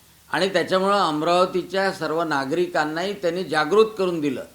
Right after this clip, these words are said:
की तुमच्यामध्ये जर फूट पडली तर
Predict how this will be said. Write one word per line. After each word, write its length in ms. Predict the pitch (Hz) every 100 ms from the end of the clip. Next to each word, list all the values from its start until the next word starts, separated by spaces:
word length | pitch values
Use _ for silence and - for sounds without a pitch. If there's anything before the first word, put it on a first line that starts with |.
| _ _ - - _ -
की 100 | 165
तुमच्यामध्ये 880 | - 165 160 160 202 208 190 185 180
जर 180 | 196
फूट 300 | 175 - 175
पडली 600 | 165 - 131 127 156 180 214 - - - - 156
तर 220 | 165